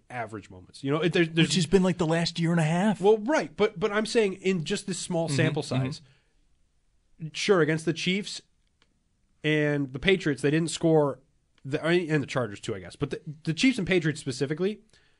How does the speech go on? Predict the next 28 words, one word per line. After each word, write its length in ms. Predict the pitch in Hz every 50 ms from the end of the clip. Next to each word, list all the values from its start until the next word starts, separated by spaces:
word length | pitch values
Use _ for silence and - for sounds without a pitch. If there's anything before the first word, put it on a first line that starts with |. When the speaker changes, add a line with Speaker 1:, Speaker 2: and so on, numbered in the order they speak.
| _ _ _ _ _ _ _
Speaker 1:
you're 120 | - 143 135
going 300 | 127 170 175 190 190 180
up 120 | 175 -
against 320 | 151 151 147 139 - - - - 135 123
pretty 220 | - 175 185 190
decent 540 | 151 127 120 131 139 151 - - 139 107 -
defenses, 520 | 131 139 127 - 110 101 95 - 98 101
especially 360 | 110 - - 170 180 - 143 117
with 80 | 95
the 60 | - -
Patriots, 540 | - 139 139 127 - 95 95 95 - - - _ _ _ _ _ _ _ _ _ _ -
and 100 | 131 135
you're 80 | 139 151
not 180 | 170 180 180
scoring 300 | - - 180 175 165 156
as 80 | 139 123
many 160 | 151 139 123
points 260 | 127 180 202 220 170
as 120 | 160 139 131
you'd 100 | 127 123
like 160 | 127 123 123
to 80 | 123
see, 320 | 117 - 131 120 117 113 117 - _ _ _ _ _ _ _ _ _ _ _ _
but 240 | - 127 120 160 151
you're 120 | 160 160 143
getting 240 | 127 170 170 156
it 100 | 135 -
done. 220 | - 120 95 92